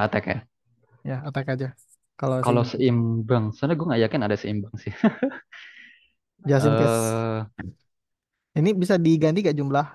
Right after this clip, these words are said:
Speaker 2: jumlah notnya, jumlah not generalnya?
Speaker 1: Nggak. Oh iya, notnya khusus empat ya. Ini benar-benar cuma empat bisanya notnya.
Speaker 2: Oh,
Speaker 1: Jadi
Speaker 2: kalau
Speaker 1: nggak perlu
Speaker 2: empat.
Speaker 1: pikirin kayak notnya ada sepuluh atau seratus. <clears throat> Notnya cuma bisa,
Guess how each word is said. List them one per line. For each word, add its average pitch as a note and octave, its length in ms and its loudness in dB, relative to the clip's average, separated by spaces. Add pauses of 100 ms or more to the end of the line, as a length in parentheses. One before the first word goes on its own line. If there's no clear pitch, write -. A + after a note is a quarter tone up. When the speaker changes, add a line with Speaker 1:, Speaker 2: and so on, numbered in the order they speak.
(100)
Speaker 2:
jumlah C#3 300 -2
notnya, C3+ 280 -10 (180)
jumlah C3 220 -2 (260)
not C3+ 160 0
generalnya? C3+ 420 0 (180)
Speaker 1:
Nggak. B2 140 2 (380)
Oh C3 120 2
iya, C#3+ 160 6
notnya E3 240 0 (200)
khusus D3+ 220 -6 (100)
empat C#3+ 260 0
ya. - 100 -6
Ini B2 160 -2
benar-benar A2 400 -2
cuma G#2+ 220 -4
empat G#2 160 -6 (100)
bisanya G2+ 280 -8 (180)
notnya. G2+ 260 -6 (760)
Speaker 2:
Oh, C#3+ 100 0
Speaker 1:
Jadi A#2 80 2
Speaker 2:
kalau A#2+ 80 0
Speaker 1:
nggak G#2+ 140 2
perlu G#2 160 2
Speaker 2:
empat. A#2 60 0
Speaker 1:
pikirin A#2 340 2
kayak G#2+ 200 2 (140)
notnya A2 300 -4
ada G#2+ 120 -4 (380)
sepuluh A#2+ 360 -2
atau A#2 140 0
seratus. G#2 340 -4 (240)
<clears throat> - 1800 -4
Notnya C3 320 0
cuma A2+ 180 -2
bisa, G#2+ 140 -8